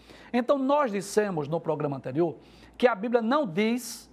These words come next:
explicitamente por que Satanás vai ser solto. Mas se Deus vai soltá-lo, Deus tem os seus propósitos. Então, os teólogos, né, procuram explicar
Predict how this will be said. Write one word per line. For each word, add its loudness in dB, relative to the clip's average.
explicitamente -2
por -2
que -2
Satanás -2
vai -4
ser -10
solto. -8
Mas 2
se 0
Deus 0
vai 0
soltá-lo, 0
Deus 0
tem 0
os -6
seus 0
propósitos. -4
Então, 0
os -10
teólogos, 0
né, 2
procuram -2
explicar -4